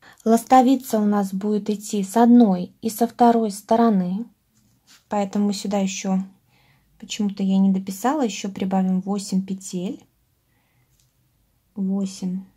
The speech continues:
петель. Получается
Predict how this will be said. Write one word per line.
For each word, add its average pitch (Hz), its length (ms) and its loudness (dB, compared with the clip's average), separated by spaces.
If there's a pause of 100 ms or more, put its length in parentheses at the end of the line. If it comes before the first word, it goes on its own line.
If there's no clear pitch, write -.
(1200)
петель. 208 640 -10 (960)
Получается 190 1040 -2